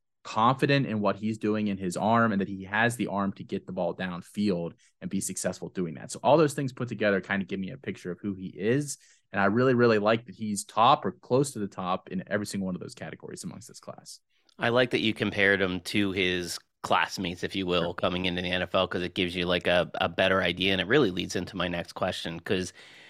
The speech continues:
Speaker 2: at first glance, this question doesn't seem like it's gonna have any content, but it will. It absolutely will. So this is why it will. Um, landing spot for all of our players in rookie drafts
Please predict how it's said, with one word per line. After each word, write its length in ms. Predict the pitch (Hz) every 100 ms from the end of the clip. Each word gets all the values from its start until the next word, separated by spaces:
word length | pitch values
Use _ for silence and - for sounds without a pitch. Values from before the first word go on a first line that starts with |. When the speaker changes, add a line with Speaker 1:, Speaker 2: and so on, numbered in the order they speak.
| - -
Speaker 2:
at 140 | 117 110
first 340 | 135 151 147
glance, 320 | 104 104 101
this 140 | 95 -
question 580 | 107 104 - 95 98 - _
doesn't 420 | - 104 90 98 -
seem 320 | - 92 92
like 160 | 90
it's 100 | 92
gonna 220 | - 92 -
have 180 | 95
any 140 | 92 85
content, 580 | - 98 101 87 85 -
but 120 | 117
it 140 | 175 -
will. 560 | 101 101 - - - -
It 100 | 104
absolutely 720 | 151 185 - 104 104 - 92
will. 380 | 95 82 76 62
So 260 | - 104 107
this 160 | 143
is 120 | 170
why 300 | 107 101 101
it 160 | 87 -
will. 300 | 87 80 - - - - - _ _
Um, 540 | 117 113 107 101 98 -
landing 520 | 113 123 143 170 175
spot 520 | - - 139 151 - - _ _ _ _
for 240 | - 104
all 280 | 110 113 123
of 80 | 117
our 140 | 117
players 380 | 113 110 110 107
in 80 | 98
rookie 240 | 98 107
drafts 540 | 101 104 104 - -